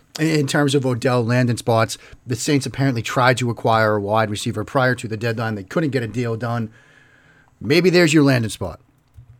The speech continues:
Maybe you get Trevor Siemian thrown to Odell Beckham for the New Orleans Saints. Just like we all thought the season was gonna shake out. So maybe that's where we go. Um, let's talk Panthers, because interestingly enough,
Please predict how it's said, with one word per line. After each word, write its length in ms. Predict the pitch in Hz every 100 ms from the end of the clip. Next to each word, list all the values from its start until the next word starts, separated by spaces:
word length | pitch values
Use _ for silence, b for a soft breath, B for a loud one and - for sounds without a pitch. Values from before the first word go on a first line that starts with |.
| - - - _ _ _ _ - _ -
Maybe 300 | 110 131 147
you 120 | 143
get 200 | 135 135
Trevor 260 | - 165 160
Siemian 560 | - 156 147 143 131
thrown 400 | 120 135 135 135
to 200 | 127 127
Odell 380 | 123 117 120 123
Beckham 540 | 120 117 - 120 113 - b b b
for 120 | -
the 80 | 110
New 220 | 107 135
Orleans 420 | 139 135 123 117 -
Saints. 480 | 120 117 110 - - b b b b b b
Just 200 | - 233
like 140 | 277 247
we 120 | 226
all 140 | 220
thought 240 | - 202 185
the 80 |
season 320 | 156 185 151 151
was 120 | 131
gonna 120 | 127
shake 300 | - 123 110
out. 180 | 92 _ _ _ _ _ _ _ _ _ _ _ _ _ _
So 200 | - 135
maybe 240 | 123 135 127
that's 240 | 120 110
where 120 | 110
we 120 | 92 92
go. 180 | - - B B B
Um, 320 | 151 147 143 -
let's 280 | 196 262 -
talk 280 | 240 220 -
Panthers, 580 | 123 120 131 127 - - _
because 560 | 139 135 151 131 - - - -
interestingly 520 | - 294 480 - 220 160
enough, 560 | 147 214 - - _